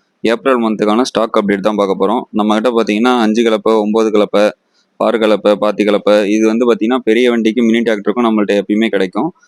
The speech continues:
இப்ப பாத்தீங்கன்னா, நம்ம இப்ப லாஸ்ட் டூ மந்த்ஸ் அப்டேட் என்னன்னு பாத்தீங்கன்னா, நம்மகிட்ட வந்து அந்த சோளை போடுற பெட்டி, அடுத்து பாத்தீங்கன்னா கடலை போடுற பெட்டி, அதே மாதிரி வந்து பாத்தீங்கன்னா முன்ன வந்து ரெண்டு மாசத்துக்கு முன்னாடி பெரிய வண்டிக்கு மட்டும்தான் இருந்துச்சு. இப்ப மினி டிராக்டருக்கும் நம்மள்ட்ட ஸ்டாக் அவைலபிளா இருக்கும். நம்ம வந்து பாத்தீங்கன்னா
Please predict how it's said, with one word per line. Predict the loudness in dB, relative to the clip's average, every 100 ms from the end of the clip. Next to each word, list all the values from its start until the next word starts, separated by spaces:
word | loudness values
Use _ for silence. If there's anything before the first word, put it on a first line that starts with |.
| _ _
இப்ப | -4 -2 0
பாத்தீங்கன்னா, | 0 2 2 2
நம்ம | 0 0 0
இப்ப | -2 -2 2 4 4 2 0
லாஸ்ட் | -2 -2 -2 2
டூ | 4
மந்த்ஸ் | 2 2 -2
அப்டேட் | 0 0 0
என்னன்னு | 0 0 0
பாத்தீங்கன்னா, | 0 0 0 0 -6 _ _ -4
நம்மகிட்ட | -2 0 0 0
வந்து | 0 0
அந்த | 2 2 2 -2 _ _ _ _
சோளை | -4 0 0 0
போடுற | 0 0 0
பெட்டி, | -2 0 0 0 -4
அடுத்து | -2 0
பாத்தீங்கன்னா | 0 2 2 0
கடலை | 0 0
போடுற | 0 0 0
பெட்டி, | -2 0 -2 -2 _
அதே | -2 0
மாதிரி | 2 2
வந்து | 2 2
பாத்தீங்கன்னா | 0 2 2 2
முன்ன | 4 2
வந்து | 2 2 2
ரெண்டு | 0 0
மாசத்துக்கு | -2 -2 0
முன்னாடி | 0 0
பெரிய | 0 2
வண்டிக்கு | 0 0 -2
மட்டும்தான் | 0 0
இருந்துச்சு. | 0 0 0
இப்ப | 2
மினி | 2 2 2
டிராக்டருக்கும் | 0 0 2
நம்மள்ட்ட | 2 0 -2
ஸ்டாக் | -2 -2 0
அவைலபிளா | 0 0 0
இருக்கும். | 0 -2 -6 -4
நம்ம | 0 0
வந்து | 2 2
பாத்தீங்கன்னா | 2 2 2